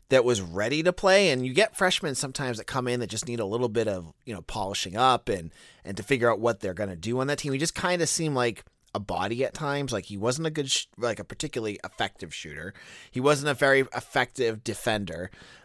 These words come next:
Uh, he got into foul trouble, which is all stuff that, like, you know, under the radar, bla-, r-, diamond in the rough freshmen do.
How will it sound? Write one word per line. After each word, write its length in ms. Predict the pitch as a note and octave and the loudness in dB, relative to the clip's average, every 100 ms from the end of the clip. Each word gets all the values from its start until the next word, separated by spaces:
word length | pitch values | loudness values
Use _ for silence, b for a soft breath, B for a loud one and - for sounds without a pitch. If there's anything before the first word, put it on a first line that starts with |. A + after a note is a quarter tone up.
| - | -2
Uh, 180 | G2+ | 0
he 60 | G#2+ | 2
got 180 | G2+ B2 | 6 6
into 160 | A#2+ | 6
foul 300 | - B2+ A2+ | 2 6 6
trouble, 260 | A2 A#2+ E3 | 4 0 4
which 160 | G3 F#3 | 4 2
is 80 | |
all 240 | E3+ D#3 G#3+ | 0 4 4
stuff 320 | G#3 G#3 G3 | 4 2 0
that, 200 | - D3+ | 0 0
like, 220 | C3 B2+ - _ _ | 0 0 -2 _ _
you 140 | E3 D3 | -2 -2
know, 120 | B2 _ _ | -2 _ _
under 320 | C#3 D#3 E3 | 2 2 2
the 120 | F3 E3 | 2 2
radar, 440 | A#2 A#2+ A#2 A2 | 4 4 6 4
bla-, 280 | F#2 G2+ G2+ A2 | 2 -8 -10 -6
r-, 140 | A2 | -6
diamond 360 | G2+ A2 A2+ A#2 | -2 -2 -2 -2
in 120 | A2 | -4
the 80 | G2+ | -2
rough 260 | G2+ G2 | -2 -2
freshmen 720 | - - - G#2 - - F#2+ | -4 -12 -6 -4 -4 -6 -8
do. 380 | F2 F2 C#2+ G1+ | -6 -8 -8 -14